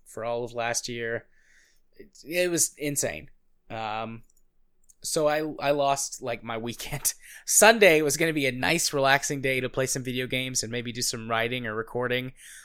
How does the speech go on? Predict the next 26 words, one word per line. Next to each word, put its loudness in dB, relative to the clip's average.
And, -2
uh, -2
Katie -2
was -2
like, -2
"Hey, 2
did -4
you -2
get 0
this -2
thing 2
done 4
on 4
their 2
taxes?" 4
I 2
was -2
like, -2
"Uh, 2
it 0
wasn't -2
on 2
my 0
list -2
of -6
things." -6